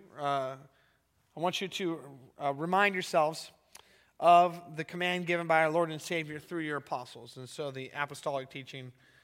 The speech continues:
um, which then is recorded and preserved for us, New Testament. So this is basically what he's saying. Is, "I want you to recall the word, the Old Testament word,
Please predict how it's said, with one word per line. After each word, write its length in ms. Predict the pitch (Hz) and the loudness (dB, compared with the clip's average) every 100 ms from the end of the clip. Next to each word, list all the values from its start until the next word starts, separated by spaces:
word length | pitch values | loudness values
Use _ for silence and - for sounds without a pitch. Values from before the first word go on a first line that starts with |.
| _ _ _ _ - | _ _ _ _ -18
um, 480 | 113 107 113 117 107 _ _ - _ _ _ _ _ _ _ - _ _ - _ | -16 -14 -16 -20 -20 _ _ -20 _ _ _ _ _ _ _ -20 _ _ -20 _
which 460 | 143 143 - - - _ _ _ _ _ - _ _ _ _ _ _ _ | -6 -6 -8 -12 -16 _ _ _ _ _ -20 _ _ _ _ _ _ _
then 200 | 160 160 | -6 -4
is 220 | 151 - | -6 -8
recorded 560 | 139 - 214 202 190 180 - _ _ _ _ _ _ | -14 -2 2 4 2 -2 -20 _ _ _ _ _ _
and 540 | 139 147 135 131 127 - 123 | -6 -4 -4 -8 -12 -18 -16
preserved 340 | 151 143 156 | -12 -6 -6
for 160 | - 160 | -4 0
us, 320 | 156 151 - - | 0 -2 -14 -12
New 140 | 151 | -12
Testament. 500 | 139 120 - 120 135 | -8 -12 -12 -20 -18
So 100 | - | -14
this 220 | 165 190 | -8 -8
is 60 | 180 | -4
basically 360 | 170 160 - 143 | -4 -4 -6 -6
what 80 | |
he's 140 | 135 131 | -6 -6
saying. 180 | 127 120 | -12 -14
Is, 140 | 123 | -10
"I 160 | 156 240 | -8 -8
want 260 | 208 - | -8 -10
you 80 | 156 | -14
to 160 | - 131 | -14 -16
recall 640 | 120 - 151 147 143 - _ _ _ _ | -16 -10 -4 -4 -4 -10 _ _ _ _
the 140 | 120 123 | -12 -10
word, 360 | 120 113 107 _ _ _ _ | -10 -12 -14 _ _ _ _
the 80 | 147 | -6
Old 140 | 151 | -4
Testament 400 | 175 170 - 156 | -4 -4 -8 -12
word, 340 | 156 165 160 | -4 -4 -4